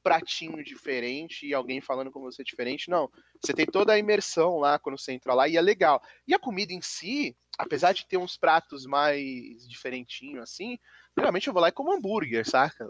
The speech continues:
O hambúrguer dos caras é bom e eu vou lá e como hambúrguer e umas entradinhas diferentes. Então, ali sim, eu não tô indo por causa da comida, eu tô indo por causa do ambiente como um todo,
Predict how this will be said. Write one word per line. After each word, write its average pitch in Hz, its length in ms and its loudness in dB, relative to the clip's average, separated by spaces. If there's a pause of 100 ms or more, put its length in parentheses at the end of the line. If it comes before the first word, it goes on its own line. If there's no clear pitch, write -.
(100)
O 120 60 -8
hambúrguer 127 260 -4
dos - 100 -16
caras 156 180 4
é - 20 2
bom 202 280 4 (420)
e 202 80 -8
eu 202 80 4
vou 196 100 2
lá 180 120 6
e 208 40 0
como 254 220 -2
hambúrguer 214 360 -2
e 247 60 -2
umas 254 180 0
entradinhas 220 560 -2 (560)
diferentes. 185 600 0
Então, 185 320 2 (560)
ali 190 260 4
sim, 214 380 -6
eu 143 80 -10
não 147 100 -12
tô 185 140 -6
indo 180 180 -4
por 165 140 -12
causa 151 260 2
da 143 120 2
comida, 113 580 -8
eu 120 100 -8
tô 131 140 -6
indo 131 180 -4
por - 120 -20
causa 139 240 0
do 131 80 -6
ambiente 139 480 -4
como 143 200 -6
um 202 40 -8
todo, 156 600 0